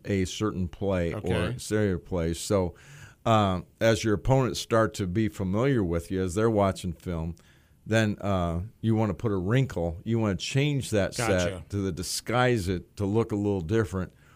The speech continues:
Speaker 1: or to get a different result, get the ball to a certain place on the floor at a certain time. So,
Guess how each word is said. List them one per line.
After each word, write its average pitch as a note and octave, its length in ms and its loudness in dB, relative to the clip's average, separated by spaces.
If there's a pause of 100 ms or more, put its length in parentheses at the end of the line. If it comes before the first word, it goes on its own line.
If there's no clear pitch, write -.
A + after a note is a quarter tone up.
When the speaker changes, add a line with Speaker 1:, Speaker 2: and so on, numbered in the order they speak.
(160)
Speaker 1:
or F2+ 100 -2
to F#2 60 0
get G2+ 220 4
a F#2 80 4
different G2+ 340 0
result, F#2 500 -2
get F#2+ 180 -4
the F2+ 80 -4
ball F#2 360 0
to F#2 60 0
a E2 60 -2
certain A2+ 340 -4
place G2+ 440 -2 (120)
on B2+ 200 2
the A#2 60 -2
floor G2+ 420 0 (480)
at G2 120 0
a F2 40 0
certain E2+ 320 -2
time. F2+ 460 -4
So, G2 460 0